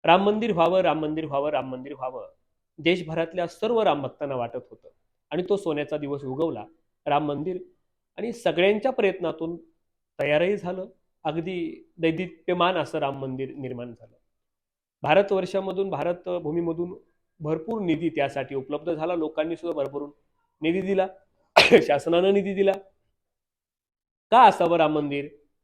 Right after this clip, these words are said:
यावरती थोडं दोन मिनिटं बोलतोय. राम मंदिराची गरज आहे. राम मंदिर, राम म्हणजे मर्यादा पुरुषोत्तम, राम म्हणजे एकवचनी, राम म्हणजे एक पत्नी,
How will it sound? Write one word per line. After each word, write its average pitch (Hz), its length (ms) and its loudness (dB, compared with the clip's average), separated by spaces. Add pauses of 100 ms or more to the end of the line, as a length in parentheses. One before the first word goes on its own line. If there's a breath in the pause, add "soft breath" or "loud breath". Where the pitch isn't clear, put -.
यावरती 170 420 8
थोडं 160 240 -4
दोन 143 140 0
मिनिटं 131 220 -6
बोलतोय. 135 300 -6 (920)
राम 196 180 10
मंदिराची 220 400 -2
गरज 190 260 0
आहे. 196 120 2
राम 175 180 4
मंदिर, 180 540 -4 (220)
राम 170 180 6
म्हणजे 170 500 -4 (800)
मर्यादा 160 400 4
पुरुषोत्तम, 139 480 -8 (600)
राम 175 320 4
म्हणजे 165 400 -4
एकवचनी, 151 500 -6 (480)
राम 156 320 4 (100)
म्हणजे 147 520 -8
एक 170 340 -6
पत्नी, 139 360 -6